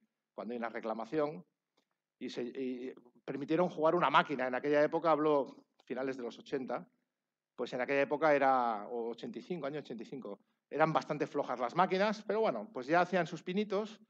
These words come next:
y en un torneo abierto le permitieron a la máquina participar. Era una, no me acuerdo qué máquina era, Chess Challenge o yo qué sé. La cuestión es que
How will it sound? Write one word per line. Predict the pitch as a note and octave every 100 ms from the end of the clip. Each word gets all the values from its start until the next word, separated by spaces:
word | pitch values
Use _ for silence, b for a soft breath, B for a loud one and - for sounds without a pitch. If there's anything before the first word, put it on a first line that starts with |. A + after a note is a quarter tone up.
| _ _ _ -
y |
en | C3
un | E3+
torneo | F3+ E3+ E3+
abierto | E3 E3 F#3
le | D#3
permitieron | C#3+ B2+ B2+ C#3 C#3+
a | C3
la |
máquina | A#2+ B2 B2+ A2+ A2 G2+ - _ _ _
participar. | - - - - A3+ G#3 _ _ _ _ _ _
Era | - D#3
una, | C3+ B2 A2+
no | C3+
me | D3+
acuerdo | B2+ A2+ G#2+
qué | A#2
máquina | A2 A2 G#2+
era, | G#2+
Chess | G2 C3+ -
Challenge | - D3 B2 G#2+ G#2+
o | G#2+ G2+ G#2
yo | A#2+
qué |
sé. | A2 G2+ - _ _ _ _
La | C#3
cuestión | D3 F3+ A#3 A#3+
es | G#3+
que | F#3+ E3+ D#3+ -